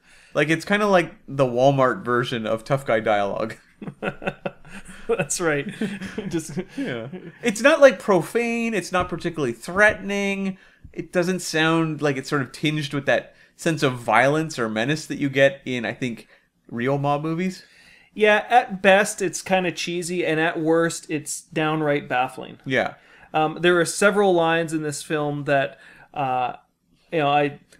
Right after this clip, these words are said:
Speaker 2: stopped and I thought about them, and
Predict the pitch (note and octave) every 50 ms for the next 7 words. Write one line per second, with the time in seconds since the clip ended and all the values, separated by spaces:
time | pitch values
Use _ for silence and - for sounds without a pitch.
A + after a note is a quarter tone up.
0 | _ - - - - F#3+ F3+ F3+ F#3+ F#3 - - D#3+ D#3 D3+ C#3+ - - E3 E3+
1 | F3 F#3+ D#3+ E3 E3+ E3+ F3 E3+ E3 E3 E3 E3+ E3 - - - - - - -
2 | - - D#3 D3 D3 C#3+ D3 D3 D3 C#3+ C#3+ D#3 -